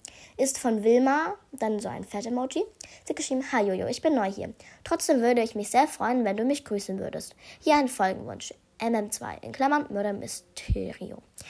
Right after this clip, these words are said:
Auf Roblox spielen." Also kann ich auf jeden Fall auch gerne mal machen, aber ich bin totaler Angsthase. Kann ich jetzt, jetzt schon mal sagen, Guys. Ich kann das einfach <laughs> nicht. Ich brauche immer so lange.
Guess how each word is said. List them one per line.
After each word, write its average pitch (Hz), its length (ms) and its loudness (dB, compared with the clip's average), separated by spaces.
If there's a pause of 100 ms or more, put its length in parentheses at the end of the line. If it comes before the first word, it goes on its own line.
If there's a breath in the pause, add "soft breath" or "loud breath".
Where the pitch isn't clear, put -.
(180 loud breath)
Auf - 240 2
Roblox - 360 -4
spielen." - 240 -14 (380 loud breath)
Also 247 200 4
kann 262 240 2
ich - 160 -2
auf 214 120 -10
jeden 220 160 -4
Fall 202 220 -8
auch - 60 -14
gerne 214 160 -2
mal 196 80 0
machen, 202 340 -4 (400 loud breath)
aber 208 180 -2
ich - 200 -4
bin 202 120 -2
totaler 202 420 -4
Angsthase. 202 680 -4 (380 loud breath)
Kann 220 160 0
ich 220 60 -2
jetzt, 208 280 -2
jetzt 226 240 -2
schon 196 120 -4
mal 190 120 0
sagen, 190 240 -2
Guys. 190 340 -4 (760 loud breath)
Ich 226 200 0
kann 269 300 6
das 208 220 4
einfach 196 400 2
<laughs> - 0 -
nicht. - 760 8 (480 loud breath)
Ich - 320 0 (400)
brauche 247 240 6
immer 254 160 6
so 233 260 8
lange. 269 520 6